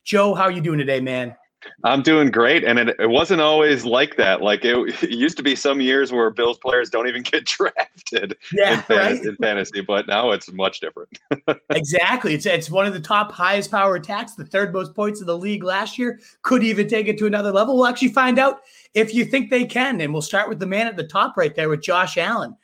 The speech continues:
Speaker 1: The Bills were full of fantasy league winners last year, and none were more so than that guy right there, the quarterback. Number one Q B in fantasy, despite falling off in round eight and even later in most drafts. He's a physical marvel, just inked a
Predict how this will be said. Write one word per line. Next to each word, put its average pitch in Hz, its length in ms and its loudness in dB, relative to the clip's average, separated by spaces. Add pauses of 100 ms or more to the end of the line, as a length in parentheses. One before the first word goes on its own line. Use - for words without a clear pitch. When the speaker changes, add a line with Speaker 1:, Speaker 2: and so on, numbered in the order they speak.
(180)
Speaker 1:
The 147 80 -6
Bills 196 260 0
were 180 120 -4
full 233 320 0
of 175 240 -2
fantasy 190 380 -4
league 156 240 -6
winners 147 260 -2
last 151 320 -6
year, 156 200 -4
and 143 160 -6
none 202 220 0
were 180 80 -2
more 165 240 0
so 160 260 -2
than 135 180 -4
that 160 240 -2
guy 151 160 0
right 143 240 0
there, 139 180 -4
the 127 80 -8
quarterback. 139 540 -2 (340)
Number 214 300 4
one 202 240 4
Q 208 160 -2
B 190 160 0
in 165 80 -4
fantasy, 170 420 -4
despite 160 400 -8
falling 180 320 -4
off 190 340 -2
in 170 80 -4
round 165 380 -2
eight 190 180 -4
and 156 80 -4
even 147 240 -2
later 156 420 0 (280)
in 147 140 2
most 151 300 2
drafts. 147 320 -2
He's 123 80 -10
a 117 60 -6
physical 190 440 -2
marvel, 160 480 0 (120)
just 208 300 0
inked 180 220 -4
a 135 200 0